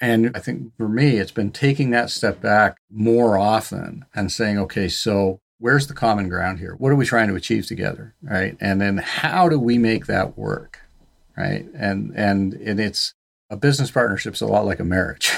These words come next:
<laughs> right? And in some cases, harder to dissolve.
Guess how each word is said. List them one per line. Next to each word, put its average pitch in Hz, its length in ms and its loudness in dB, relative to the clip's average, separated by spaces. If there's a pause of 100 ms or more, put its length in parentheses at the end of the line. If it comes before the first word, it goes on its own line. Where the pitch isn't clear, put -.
(140)
<laughs> - 220 -20
right? - 280 -2 (520)
And 101 180 2
in 98 120 2
some 120 200 0
cases, 101 360 -2
harder 113 340 4
to 98 160 -2
dissolve. 92 540 0